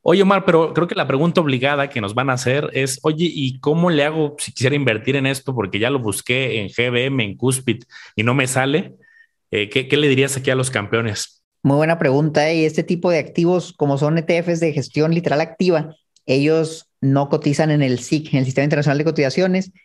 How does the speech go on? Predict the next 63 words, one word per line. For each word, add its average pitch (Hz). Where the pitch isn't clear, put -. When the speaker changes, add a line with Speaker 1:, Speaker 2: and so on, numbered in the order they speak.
Speaker 2:
no 135
manejan 147
ese 147
tipo 156
de 151
E 151
T 151
Fs 160
y 135
nunca 135
los 135
va 139
a -
ver. 135
Ah, 120
he 127
visto 135
que 143
algunos 139
dicen, 139
"No, 156
es 165
que 160
tienes 151
que 180
esperar 160
a 165
que 165
lo 139
traigan." 156
No, 127
los 131
de 131
gestión 139
activa 151
no 147
los 151
traen, 143
solo 147
son 151
de 151
gestión 147
pasiva. 147
Entonces, 143
tienes 156
que 170
buscar 165
la 170
manera 165
de 170
encontrarlo 151
en, 160
en 131
otro 143
lugar. 131
La 117
opción 160
más 170
fácil 170
que 175
es 175
en 175
México, 180